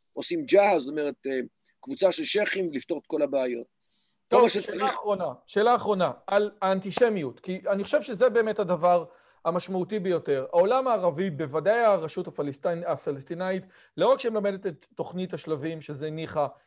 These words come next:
Speaker 2: היא מלמדת את הפרוטוקולים של זקני ציון, יש שם, אתה יודע, מוכרים סוג של מיין קאמפף כאלה. הרעיון הוא בסופו של דבר שהדור הצעיר לומד ומקבל את ה-, את ה-, את ההסתה הפרועה הזאת, היכולת שלו להתבגר ולהיות הגיוני,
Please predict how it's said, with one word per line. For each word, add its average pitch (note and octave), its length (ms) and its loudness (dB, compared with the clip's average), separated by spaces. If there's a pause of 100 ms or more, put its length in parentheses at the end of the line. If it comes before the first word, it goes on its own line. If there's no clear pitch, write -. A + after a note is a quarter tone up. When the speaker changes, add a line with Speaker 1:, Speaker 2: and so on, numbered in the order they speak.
(140)
Speaker 2:
היא E3 80 -6
מלמדת G#3+ 340 0
את A3 100 -6
הפרוטוקולים F3 540 -6
של - 100 -14
זקני C#3+ 300 -10
ציון, E3 480 0 (340)
יש F#3+ 180 -2
שם, G#3+ 100 -2
אתה F3+ 120 -4
יודע, E3+ 260 4
מוכרים E3 360 -4
סוג F#3 240 -10
של F#3+ 100 -10
מיין F3 260 -2
קאמפף F#3 280 -2
כאלה. F3 280 2 (460)
הרעיון G3 560 4
הוא C4 100 -2
בסופו F#3+ 560 0
של A3 200 -6
דבר E3 380 4 (260)
שהדור F#3 520 2
הצעיר G3 440 -2
לומד E3 480 -2 (440)
ומקבל D#3 600 0
את - 140 -4
ה-, D3+ 240 2
את D3+ 140 -8
ה-, C#3 120 -2 (120)
את C#3+ 120 -8
ההסתה D3 560 -2
הפרועה F3+ 520 -4
הזאת, D3+ 340 0
היכולת F3+ 500 -2
שלו F3 340 0
להתבגר D#3 640 -2
ולהיות D#3 400 -2
הגיוני, D#3+ 540 -6